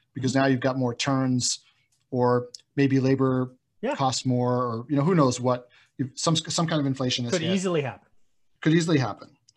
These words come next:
Speaker 2: Oh.
Speaker 1: So, right. So you've lost ten million dollars of value by having five percent more expense.
Speaker 2: <laughs>
Speaker 1: Right. You've lost five hundred K of N O I,
Speaker 2: Yep.
Speaker 1: and that translates at a four cap to, uh, to a ten million,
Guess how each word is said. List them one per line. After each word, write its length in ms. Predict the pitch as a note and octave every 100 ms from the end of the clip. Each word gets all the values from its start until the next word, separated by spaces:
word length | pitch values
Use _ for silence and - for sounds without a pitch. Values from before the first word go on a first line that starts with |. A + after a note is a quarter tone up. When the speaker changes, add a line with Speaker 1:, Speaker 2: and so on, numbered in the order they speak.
| _ _ _ _ _ F#3+
Speaker 2:
Oh. 320 | F#3 - -
Speaker 1:
So, 120 | F#3+ G#3 _ _ _ _ -
right. 260 | D3+ D#3 D#3+
So 140 | D#3
you've 180 | E3+ G3+
lost 300 | F#3 F3 -
ten 240 | - F#3
million 240 | F#3 F3+ E3
dollars 340 | C#3+ D3 C3+
of 80 | C3+
value 480 | B2 A#2+ D3 F#3+ G#3
by 200 | E3 C3+
having 300 | B2+ B2+ B2+
five 340 | B2 B2+ B2 -
percent 320 | B2+ B2 A2+
more 440 | A#2 G#2+ G2+ G2 _ _
expense. 500 | - - - G#2 - - -
Speaker 2:
<laughs> 240 | D#4+ G#2+ D#4+ - _ _ _ _ _ -
Speaker 1:
Right. 200 | A2 G#2+ - _ C#3
You've 160 | C3
lost 240 | C#3+ C#3 -
five 260 | D3+ E3+
hundred 280 | F3+ F3 D#3+
K 240 | D#3+ D3 D3
of 80 |
N 100 | C#3+
O 140 | C#3 B2
I, 340 | A#2 C3 D#3+ _ _ _
Speaker 2:
Yep. 100 | B2+
Speaker 1:
and 80 | B2
that 100 | B2
translates 460 | - C3 B2 B2 B2
at 80 |
a 60 | A#2
four 280 | - D#3 D#3+
cap 380 | B2 G#2+ G#2+ - _ _ _ _ _ _
to, 380 | - B2 A2+ G2+ G2 _ _ _ _ _ -
uh, 260 | G2+ F#2 F#2 _ _ _ _ _ _ _ _ _ -
to 120 | C3
a 40 |
ten 200 | B2+ B2
million, 180 | A#2+